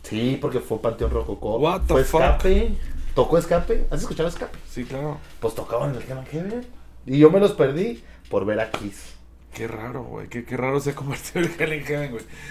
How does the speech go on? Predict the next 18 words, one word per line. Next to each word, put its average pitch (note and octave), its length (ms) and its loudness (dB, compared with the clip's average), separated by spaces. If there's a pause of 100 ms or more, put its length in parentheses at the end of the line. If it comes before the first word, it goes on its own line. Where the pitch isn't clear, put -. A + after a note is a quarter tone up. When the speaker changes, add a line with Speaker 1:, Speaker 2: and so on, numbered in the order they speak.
(140)
Speaker 2:
Yo D3 160 8
fui E3+ 120 4
al E3+ 100 6
último, F3 420 2
güey, A#2 180 4
al, A2 220 -4
al A#2 140 -2
último C#3+ 380 2
de G#2 240 0
que A2 80 -2
organizó G#2+ 560 -2
Ocesa. A#2 500 -2 (480)
Speaker 1:
Simón, B2+ 300 2
el B2+ 60 2
que A#2 100 0
fue A#2+ 140 4
el B2 120 2
Corona. B2+ 360 2